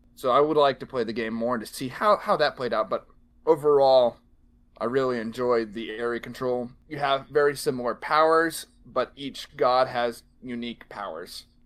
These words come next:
Like, the god that I was playing had the ability to play two combat cards during a combat as opposed to a single.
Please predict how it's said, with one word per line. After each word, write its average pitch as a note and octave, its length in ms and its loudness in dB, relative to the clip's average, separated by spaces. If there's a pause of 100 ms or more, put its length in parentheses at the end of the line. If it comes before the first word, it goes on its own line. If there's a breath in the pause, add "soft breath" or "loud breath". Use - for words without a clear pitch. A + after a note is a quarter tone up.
(260)
Like, A2+ 200 -4
the G#2+ 80 -14
god A#2+ 240 0
that A#2+ 120 -2
I A#2+ 100 0
was A#2+ 180 -4
playing A2+ 480 -6
had A#2+ 240 -8
the A#2+ 60 -6
ability G#2+ 320 -6
to G#2+ 80 -10
play A2 200 -8
two G#3 240 -2
combat C3 480 -2
cards A2+ 320 -4
during A2+ 200 -10
a A2 60 -10
combat A2 500 -4
as A#2+ 200 -6
opposed A2+ 420 -10
to A#2 80 -8
a F#2+ 60 -12
single. G2+ 420 -12